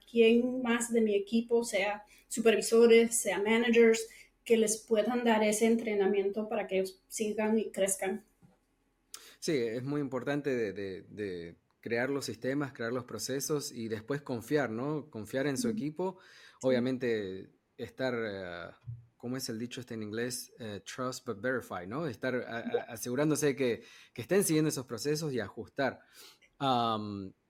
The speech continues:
Speaker 2: so, más o menos aproximadamente está hace catorce, quince años en, en
Speaker 1: Sí,
Speaker 2: esto.
Speaker 1: sí. Ajá,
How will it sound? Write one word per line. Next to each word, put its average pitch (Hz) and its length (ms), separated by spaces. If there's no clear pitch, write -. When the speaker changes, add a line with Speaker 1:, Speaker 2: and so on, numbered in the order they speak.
Speaker 2:
so, - 380
más 160 380
o 190 40
menos 196 180
aproximadamente 160 580
está 160 220
hace 143 480
catorce, 165 460
quince 160 300
años 208 380
en, 131 220
en 240 220
Speaker 1:
Sí, - 20
Speaker 2:
esto. 226 500
Speaker 1:
sí. - 320
Ajá, 226 200